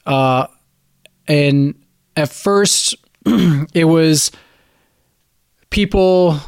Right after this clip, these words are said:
I, I had people from the hometown who, who wanted to come train with me because they heard, uh, I was a Navy seal, and I had a bunch of clients, and I was, I was training a bunch of people. And it was one of those things that very quickly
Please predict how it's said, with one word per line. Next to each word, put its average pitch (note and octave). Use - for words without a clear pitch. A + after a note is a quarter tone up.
I, E3+
I -
had D#3+
people G3+
from F#3
the E3+
hometown F3
who, D#3
who D#3
wanted D#3+
to D#3+
come D#3
train E3
with D#3+
me D#3
because C#3+
they C#3
heard, D3
uh, C#3
I C#3+
was C3+
a C#3+
Navy C3+
seal, F#3
and C#3
I C#3+
had D3
a C#3
bunch D#3
of D3
clients, E3+
and D3+
I D3
was, C#3+
I C#3+
was C#3
training E3+
a -
bunch D#3+
of -
people. D#3+
And D3
it D#3+
was F3
one A3+
of A3
those G#3
things G#3
that D#3+
very F#3
quickly E3